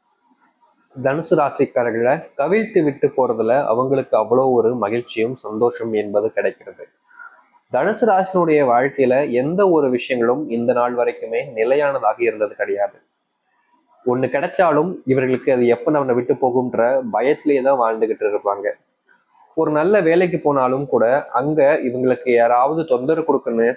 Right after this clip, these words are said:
தே-, தே-, தேடி வந்து இவங்களையே தொந்தரவு பண்ணுவாங்க. எந்த தப்பையும் இவர்கள் செய்யாவிட்டாலும், யாரோ செய்த தப்புக்காக தண்டனையை அனுபவிக்கக்கூடிய ஒரு நபராக இருப்பார்கள். நான் செய்யலேன்னு இவர்கள் சொன்னாலும்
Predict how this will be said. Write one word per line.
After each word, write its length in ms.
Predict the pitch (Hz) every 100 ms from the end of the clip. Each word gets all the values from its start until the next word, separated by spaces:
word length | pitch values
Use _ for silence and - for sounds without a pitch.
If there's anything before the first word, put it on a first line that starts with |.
| -
தே-, 300 | 110 107 104 -
தே-, 320 | 135 151 156 -
தேடி 340 | 139 156 180
வந்து 340 | 165 131 113 123 123
இவங்களையே 420 | 123 123 123 127
தொந்தரவு 320 | 120 110 113 110
பண்ணுவாங்க. 400 | 104 98 98 98 - _ _ _ _ _ _ _ _ -
எந்த 220 | 135 175
தப்பையும் 480 | 185 151 151 202 208
இவர்கள் 360 | 151 165 165 156
செய்யாவிட்டாலும், 840 | 143 151 156 139 135 127 123 160 151
யாரோ 360 | 127 120 135 165
செய்த 200 | 180 160
தப்புக்காக 540 | 135 123 - 123 120 113 127 156 - _ _ _
தண்டனையை 380 | 120 135 151 131
அனுபவிக்கக்கூடிய 640 | 117 123 123 123 123 117 110
ஒரு 140 | 110
நபராக 460 | 110 104 113 113 117
இருப்பார்கள். 580 | 110 104 - 98 107 107 _ _ _ _
நான் 200 | 127 139 -
செய்யலேன்னு 460 | 156 190 190 202 180
இவர்கள் 280 | 147 139
சொன்னாலும் 560 | 135 131 139 131 120